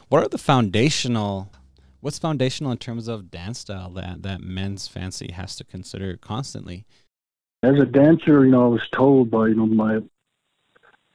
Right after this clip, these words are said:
Speaker 2: my old people here, there's a lot of things, you know, a lot of things when you see a dancer, you know, a lot of things to look for. First of all, that rocker, you know, that thing's gotta be, you know, going just right in time with that drum,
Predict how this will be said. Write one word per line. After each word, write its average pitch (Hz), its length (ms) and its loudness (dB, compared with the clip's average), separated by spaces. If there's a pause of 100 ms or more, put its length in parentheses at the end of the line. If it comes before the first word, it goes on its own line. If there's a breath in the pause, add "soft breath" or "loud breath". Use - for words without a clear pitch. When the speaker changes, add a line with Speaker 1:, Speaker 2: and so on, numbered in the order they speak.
Speaker 2:
my 107 280 0
old 113 260 0
people 117 360 2
here, 117 300 2
there's 107 220 0
a 113 40 0
lot 165 200 6
of 175 100 2
things, 180 380 6
you 127 80 2
know, 110 160 2 (1080)
a 131 80 2
lot 139 100 4
of - 60 -16
things 139 280 6
when 123 140 6
you 117 80 4
see - 180 2
a 120 60 4
dancer, 123 460 2
you 101 100 -6
know, 95 160 -8 (240)
a 135 40 0
lot 135 120 4
of 156 100 -2
things 139 220 4
to - 100 -4
look 139 240 2
for. 107 240 0 (1600 loud breath)
First 139 180 2
of 131 100 2
all, 123 120 6
that 107 180 2
rocker, 117 360 4
you 101 100 0
know, 98 240 0 (680 soft breath)
that - 120 -6 (120)
thing's 123 280 4
gotta 123 200 4
be, 120 160 4
you 120 80 6
know, 113 120 4
going 113 260 4
just 117 180 0
right 127 160 2
in 117 120 0
time 123 240 2
with 107 120 0
that - 160 -2
drum, 117 300 2